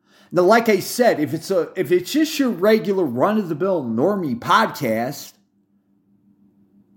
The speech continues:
that's a personal decision. When you're talking about things that affect people's souls, that's another issue,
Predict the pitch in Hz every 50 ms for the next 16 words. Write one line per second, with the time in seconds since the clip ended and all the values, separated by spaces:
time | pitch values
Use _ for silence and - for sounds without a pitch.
0 | _ _ _ _ _ _ _ - 190 233 226 - 226 - - - 233 254 240 -
1 | - - 214 202 175 160 135 120 135 131 - - 175 160 127 - 127 120 110 104
2 | 113 135 147 151 160 156 - 214 220 226 240 233 240 233 220 214 156 196 190 190
3 | 185 185 - 202 202 190 160 - - 180 165 147 147 143 - - 196 190 - -
4 | - - 208 190 - - 143 127 117 - - - 214 220 233 240 233 220 214 -
5 | - - _ _ _ _ _ _ _ _ _ _ _ _ - 151 196 226 226 -
6 | 220 226 226 233 220 214 202 185 190 185 165 - - - 123 104 92